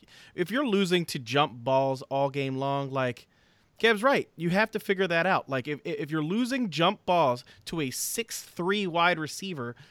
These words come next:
almost the <laughs> entire game. Like, literally, he was their passing game weapon. You know what I mean? Like, it was, it was, you know, Mike Gesicki catches a garbage time touchdown at the end. Yeah, well, I guess not garbage time. It's the, it's the touchdown that put them ahead. But,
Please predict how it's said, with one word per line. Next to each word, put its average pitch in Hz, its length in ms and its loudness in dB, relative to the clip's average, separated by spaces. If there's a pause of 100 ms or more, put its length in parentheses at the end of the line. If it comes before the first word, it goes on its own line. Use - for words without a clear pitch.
(580)
almost 240 380 2
the 190 120 -8 (140)
<laughs> - 140 -20
entire - 720 -2
game. 165 500 -2 (240)
Like, 175 200 0
literally, 240 380 4
he 220 100 0
was 190 180 0
their 185 180 2
passing 170 460 0
game 156 260 0
weapon. 139 380 -2 (100)
You 165 160 -4
know 175 80 -2
what 170 60 -2
I - 20 -4
mean? 175 140 -4
Like, 151 180 -2
it 170 80 -2
was, 170 240 -2
it 190 80 0
was, 170 180 -2 (440)
you 175 100 0
know, 160 80 4
Mike 214 240 4
Gesicki 202 420 -2
catches 170 300 -2
a 160 60 -4
garbage 147 400 -2
time 143 240 0
touchdown 147 420 -2
at 131 100 -6
the 127 160 -6
end. 139 140 0
Yeah, 139 180 -6
well, 147 380 -2
I 147 80 0
guess 147 160 -4
not 135 160 0
garbage 120 300 -4
time. 123 260 -4
It's 131 140 -12
the, 135 220 -4
it's 151 180 -6
the 139 80 -18
touchdown 135 400 -6
that 117 160 -8
put 135 160 -6
them 120 280 -8
ahead. 120 380 -6
But, 131 240 -4